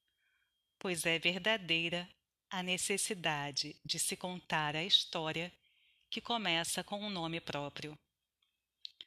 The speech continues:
O que me importa é desenhar sua fisionomia. Para isso, mantenho um lápis na mão direita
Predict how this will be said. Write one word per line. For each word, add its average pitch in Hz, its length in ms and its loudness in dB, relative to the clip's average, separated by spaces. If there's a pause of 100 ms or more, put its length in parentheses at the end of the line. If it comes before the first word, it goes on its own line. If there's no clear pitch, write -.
(540)
O 214 60 -12
que 262 180 2
me 269 80 4
importa 185 840 -2 (120)
é 185 60 -4
desenhar 190 720 2
sua 208 240 -2
fisionomia. 175 920 -4 (960)
Para 196 300 6
isso, 190 380 0
mantenho 170 500 0
um 175 120 -4
lápis 190 440 2
na 175 100 0
mão 180 180 -2
direita 170 600 0